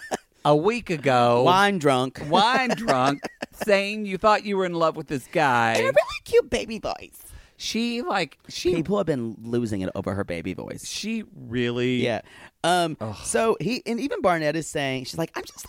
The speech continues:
Speaker 2: not there yet." You know? And
Speaker 1: Barnett is out on this one.
Speaker 2: And he's like, "Well, why did you say yes then?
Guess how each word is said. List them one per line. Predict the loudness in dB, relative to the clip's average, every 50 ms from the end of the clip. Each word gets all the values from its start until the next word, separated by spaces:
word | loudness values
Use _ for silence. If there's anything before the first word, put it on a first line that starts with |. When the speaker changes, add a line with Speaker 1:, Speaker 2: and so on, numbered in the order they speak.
| -4
Speaker 2:
not | -4 0
there | 0 0 0 0
yet." | 0 0 0 -2 -4 -6 _ -2
You | 0
know? | 2 4 4 2 0 -4 -10 -6
And | -2 2
Speaker 1:
Barnett | 2 2 4 4 4 4 4
is | 2 0 -2 -6 -4
out | -2 -2 -2 -2 -4
on | -10 -10 -10
this | -12 -14 -14 -8 -4
one. | 0 0
Speaker 2:
And | 2 2 2 0 -2
he's | -4 -6 -2 0
like, | 0 0 0 -2 -10 -20 _ _ _ _ -8
"Well, | -6 -6 -4 -4
why | -4 -4 -4 -4
did | -6 -8
you | -6
say | -4 -2 -2
yes | -2 -2 -2 -2 -2 -4 -6
then? | -8 -8 -8 -8 -10